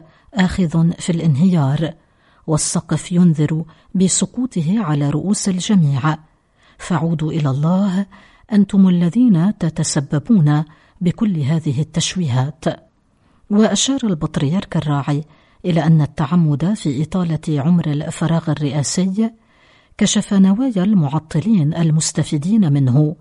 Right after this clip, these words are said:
فبتنا نشهد انهيارا شبه كامل في مؤسسات الدولة وإداراتها، وفوضى عامة سمحت للعديد من المسؤولين بالتمادي والاستئثار بالسلطة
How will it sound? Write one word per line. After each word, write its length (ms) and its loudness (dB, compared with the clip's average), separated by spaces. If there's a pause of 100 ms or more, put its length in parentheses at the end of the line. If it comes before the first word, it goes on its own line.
(360)
فبتنا 580 0
نشهد 380 -2
انهيارا 640 2
شبه 400 -2
كامل 520 0 (320)
في 200 0
مؤسسات 680 -2
الدولة 520 -2
وإداراتها، 920 -2 (540)
وفوضى 500 0
عامة 500 0 (360)
سمحت 580 -2
للعديد 520 -2
من 200 2
المسؤولين 880 0 (480)
بالتمادي 760 0
والاستئثار 1000 -2
بالسلطة 680 -2